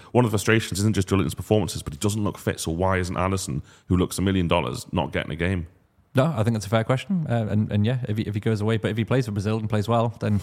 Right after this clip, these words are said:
Speaker 2: you, you're obviously expecting to get back a, a rejuvenated, uh, footballer who's, who's got more minutes. But yeah, it's, it's really tough. I, I'm pr-, pretty sure Eddie Howe won't wanna chop and change the team loads just off the back of three really tough fixtures. But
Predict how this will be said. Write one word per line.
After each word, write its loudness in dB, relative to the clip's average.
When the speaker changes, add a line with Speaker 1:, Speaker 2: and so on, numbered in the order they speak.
Speaker 2:
you, 0
you're 0
obviously -6
expecting -2
to -4
get 0
back -2
a, -2
a -4
rejuvenated, 2
uh, 0
footballer -4
who's, 0
who's -2
got -2
more 2
minutes. 0
But -4
yeah, 6
it's, 0
it's 0
really 4
tough. 0
I, -4
I'm 2
pr-, -2
pretty -2
sure 0
Eddie 0
Howe 4
won't 4
wanna 2
chop -2
and 0
change 2
the -6
team 0
loads 2
just -6
off -8
the -4
back 0
of -4
three 0
really 2
tough -4
fixtures. -4
But -6